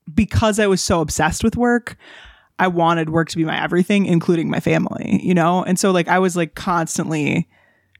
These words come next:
trying to get that. Like, I remember, this is embarrassing to me now, but I remember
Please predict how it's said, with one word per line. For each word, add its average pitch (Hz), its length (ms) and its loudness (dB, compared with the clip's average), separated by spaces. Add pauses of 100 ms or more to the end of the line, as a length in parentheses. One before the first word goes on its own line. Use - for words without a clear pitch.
trying 160 920 -2 (180)
to 202 120 2
get 147 380 0
that. - 260 -4
Like, 180 240 -2
I 196 240 2
remember, 180 580 -6
this 202 160 -6
is 190 120 -4
embarrassing 156 920 0
to - 100 -6
me 165 100 -4
now, - 240 -2
but - 120 2
I 180 120 2
remember 185 560 0